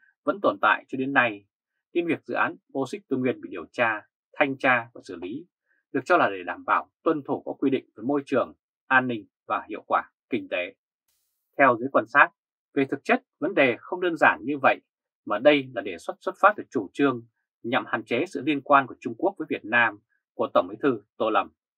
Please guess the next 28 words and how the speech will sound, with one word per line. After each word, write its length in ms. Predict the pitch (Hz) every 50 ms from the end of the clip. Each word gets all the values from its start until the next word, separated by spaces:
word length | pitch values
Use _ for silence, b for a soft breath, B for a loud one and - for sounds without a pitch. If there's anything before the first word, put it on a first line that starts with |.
| _ _ _ _ _ _ _ _ _ _ _ _ _ _ _ _ _ _ _ -
Tuy 120 | - 135
nhiên, 180 | 131 135 127 113 - _
cũng 140 | - - -
không 120 | 202 185
loại 120 | 170 151 - -
trừ 200 | - 127 110 -
các 100 | - - -
tình 120 | 120 107
huống 180 | 110 113 139 -
khác, 260 | - - 190 214 - _ _ _ _ _ _ _
nhất 180 | - - 240 -
là 60 | 147
các 100 | - - -
sự 80 | - -
chỉ 120 | - 110 98
đạo 260 | 107 110 110 - - -
từ 80 | 101 - -
Phó 120 | 120 143
Ban 200 | 165 160 151 143 131 -
Thường 120 | 104 - -
trực, 140 | 110 - _ _ _ _ -
Ban 120 | 147 139 -
Chỉ 80 | -
đạo 160 | - 98 - -
Phòng 220 | - - 113 95 85 _
chống 220 | - 101 107 160 165 _
tham 200 | - 131 120 120
nhũng 240 | 117 104 143 190